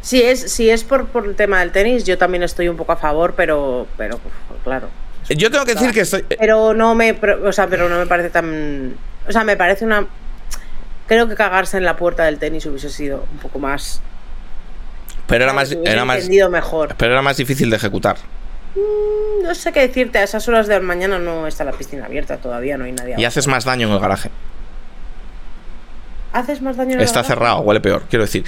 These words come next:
Speaker 2: Tampoco quiero que nos pasarnos escatológicos, pero, eh, <laughs> en las dos vías de investigación que se manejan ahora mismo,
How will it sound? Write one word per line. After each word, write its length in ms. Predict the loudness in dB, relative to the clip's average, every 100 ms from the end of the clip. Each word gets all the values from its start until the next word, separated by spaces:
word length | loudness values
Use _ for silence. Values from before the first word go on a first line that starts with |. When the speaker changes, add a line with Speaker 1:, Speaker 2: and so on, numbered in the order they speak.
| -6 -2
Speaker 2:
Tampoco 240 | 0 2
quiero 160 | 2 2
que 60 |
nos 100 | 0
pasarnos 340 | 0 0 2 2
escatológicos, 680 | 0 0 2 2 0 -4 0
pero, 180 | 2 0 -2 -6 -2
eh, 100 | -2 2 2 2 -2
<laughs> 380 | -8 -8 -2 2
en 180 | 4
las 140 | 4 2
dos 160 | 0
vías 180 | 0 2
de 60 | 2
investigación 540 | 0 2 0 2 2
que 80 | 2
se 100 | 2
manejan 360 | 2 0 2 2
ahora 160 | 2
mismo, 400 | 2 2 2 0